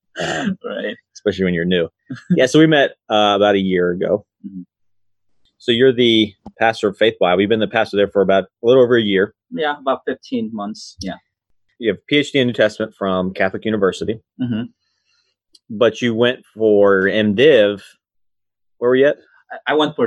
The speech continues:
Speaker 2: T H M, Master of
Speaker 1: Okay.
Speaker 2: Theology at Capital Bible Seminary. So all, like, it's a small school in Lanham. Well, it used to be in Lanham, but now it's in Greenbelt.
Speaker 1: Which is near D C.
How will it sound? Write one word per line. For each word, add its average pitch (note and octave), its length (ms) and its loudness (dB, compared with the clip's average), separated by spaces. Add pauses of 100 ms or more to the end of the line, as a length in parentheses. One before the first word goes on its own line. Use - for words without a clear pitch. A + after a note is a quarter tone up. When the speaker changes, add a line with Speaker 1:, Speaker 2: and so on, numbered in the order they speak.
Speaker 2:
T F#3+ 200 -4
H A2+ 220 -4
M, G#2+ 160 -8
Master A#2 360 -4
of G#2+ 80 -6
Speaker 1:
Okay. - 40 -20 (100)
Speaker 2:
Theology G2 680 -4
at F#2+ 280 -8
Capital G#3 400 -8
Bible G3 240 -6
Seminary. F2+ 640 -8 (500)
So C#3+ 100 -6
all, D3+ 340 2 (100)
like, A#2+ 240 -4 (340)
it's C3+ 180 -6
a A#2+ 360 -2
small D#3+ 500 -4
school C3 540 -2
in G#2 420 -6 (160)
Lanham. C#3 540 -6 (240)
Well, - 180 0
it C#3+ 60 -12
used B3 240 0
to B3+ 60 -2
be F3 80 0
in B2 100 0
Lanham, G#2+ 360 -2
but G#2 120 -8
now G#2 180 -4
it's G2+ 160 -14
in F#2+ 140 -8
Greenbelt. G2+ 460 -8 (320)
Speaker 1:
Which A2+ 180 -2
is G2+ 100 -4
near G#2+ 140 0
D F#2 180 -6
C. E2 220 -6